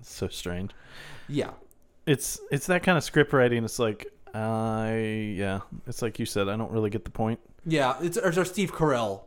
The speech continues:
Speaker 2: uh, cameo, by the way. This is where
Speaker 1: That,
Speaker 2: it is.
Speaker 1: that's why they scripted it this way.
Speaker 2: I'm sure.
Speaker 1: Obviously.
Speaker 2: We gotta find a place to put you, buddy. You're a dynamite. You're gonna be a big star someday.
Speaker 1: <laughs> Yeah.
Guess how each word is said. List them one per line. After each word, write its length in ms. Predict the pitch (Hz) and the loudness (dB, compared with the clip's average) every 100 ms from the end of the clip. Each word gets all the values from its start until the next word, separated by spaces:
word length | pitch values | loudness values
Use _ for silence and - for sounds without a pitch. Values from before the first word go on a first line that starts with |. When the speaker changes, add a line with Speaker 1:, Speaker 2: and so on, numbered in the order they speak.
| - | -8
Speaker 2:
uh, 220 | 143 113 | -4 -4
cameo, 560 | 110 - 113 101 92 98 | -4 -6 -6 -6 -6 -6
by 220 | 95 107 | -4 -4
the 100 | 95 | -4
way. 240 | 95 92 95 | -6 -6 -6
This 160 | 117 | -6
is 80 | 117 | -2
where 100 | 117 | 6
Speaker 1:
That, 140 | 143 | 8
Speaker 2:
it 40 | 127 | 8
is. 20 | |
Speaker 1:
that's 200 | 123 120 | 4 4
why 180 | 123 101 | 4 4
they 80 | 92 | 2
scripted 400 | - 85 - - | -2 -4 -4 -6
it 80 | - | -4
this 180 | 76 - | -6 0
way. 100 | 180 | 2
Speaker 2:
I'm 80 | |
sure. 200 | 170 - | 2 8
Speaker 1:
Obviously. 480 | 131 104 92 - 92 - | 8 8 2 -2 -4 0
Speaker 2:
We 100 | 160 | 6
gotta 240 | 180 190 | 8 8
find 240 | 180 180 175 | 8 6 6
a 60 | |
place 260 | 165 175 165 | 4 2 2
to 80 | 165 | 0
put 300 | 165 160 151 | 0 0 2
you, 100 | 139 | 0
buddy. 240 | 131 127 | 0 0
You're 220 | 127 180 175 | 4 4 4
a 40 | |
dynamite. 580 | 160 165 160 139 120 127 | 6 6 6 2 -4 0
You're 80 | 160 | 2
gonna 160 | 180 | 4
be 100 | 175 | 4
a 60 | 170 | 6
big 200 | 190 180 | 6 6
star 380 | - 208 185 170 | 6 8 8 6
someday. 600 | 160 139 131 117 - 196 | 4 2 2 0 0 -2
Speaker 1:
<laughs> 40 | 185 165 - 156 151 - 160 - - - - - - - - - - - - | -4 -4 -6 -6 -8 -8 -10 -10 -14 -14 -14 -14 -14 -16 -14 -12 -12 -12 -12
Yeah. 160 | 87 | -12